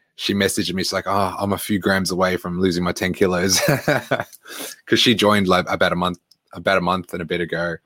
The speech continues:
And she's like, "Oh, I wanna lose ten kilograms." And, uh, she's almost there. She's, like, a few grams away,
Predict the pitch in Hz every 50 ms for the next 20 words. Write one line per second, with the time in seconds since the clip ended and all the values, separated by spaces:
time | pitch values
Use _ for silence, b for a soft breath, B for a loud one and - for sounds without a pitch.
0 | b b b b b b _ - 90 90 90 - 87 92 90 92 92 92 92 85
1 | 92 98 95 98 95 90 - 104 90 - - 160 160 151 147 143 139 139 135 135
2 | 123 - 92 101 98 98 92 92 90 92 - - 127 131 156 156 127 95 - -
3 | 113 104 90 85 - 90 95 98 95 90 92 98 - - 110 101 104 101 95 92
4 | - 92 90 92 90 87 85 82